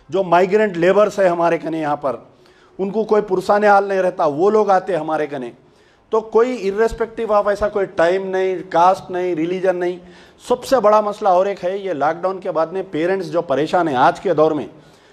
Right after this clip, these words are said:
आज के दौर में parents है कि school fees नहीं दे सक रहे हैं वो लोग। जो private schools की fees है, दो दो साल से माँ बाप fees नहीं दे सक रहे हैं।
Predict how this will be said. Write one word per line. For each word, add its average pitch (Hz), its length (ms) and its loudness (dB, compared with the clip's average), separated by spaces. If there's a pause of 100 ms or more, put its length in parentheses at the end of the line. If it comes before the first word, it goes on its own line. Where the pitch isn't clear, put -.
(160)
आज 180 380 2
के 196 160 -2
दौर 160 200 0
में 190 200 -6
parents 170 420 -6
है 180 80 -4
कि 208 180 -6
school 254 480 -2
fees 254 280 0
नहीं 220 180 0
दे 190 120 2
सक 170 80 -6
रहे 139 160 -6
हैं 120 60 -8
वो 107 80 -8
लोग। 87 100 -14 (720)
जो - 80 0
private 185 440 2
schools 190 340 -8
की 196 140 -10
fees 185 240 -6
है, 196 120 2
दो 156 180 2
दो 190 120 4
साल 185 280 2
से 185 340 -4
माँ 139 200 -2
बाप 180 280 0
fees 196 240 -6
नहीं 170 140 -2
दे 151 140 -2
सक 143 180 -12
रहे 120 140 -8
हैं। 98 60 -18